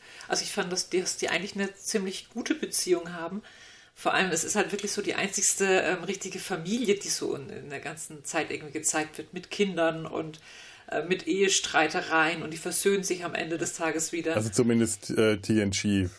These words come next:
Speaker 1: Also irgendwie mochte ich die beiden immer ganz gerne, gerade weil die so verschieden sind. Ich meine, solche Paare gibt's ja viel.
Speaker 2: Ja.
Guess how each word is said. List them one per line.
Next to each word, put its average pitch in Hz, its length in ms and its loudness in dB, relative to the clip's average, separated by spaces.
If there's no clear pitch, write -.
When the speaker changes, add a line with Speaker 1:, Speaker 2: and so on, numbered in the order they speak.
Speaker 1:
Also - 220 -10
irgendwie 202 400 2
mochte - 480 -4
ich - 80 -12
die - 80 -12
beiden 160 280 0
immer 165 160 -6
ganz 170 240 -6
gerne, 185 400 -2
gerade 165 280 0
weil 143 120 2
die 202 80 0
so 190 140 -6
verschieden 170 420 -4
sind. 175 240 -4
Ich 175 60 -16
meine, 160 120 -14
solche 170 240 -16
Paare 156 300 -14
gibt's 156 220 -14
ja 151 80 -12
viel. 175 340 -12
Speaker 2:
Ja. 95 280 -4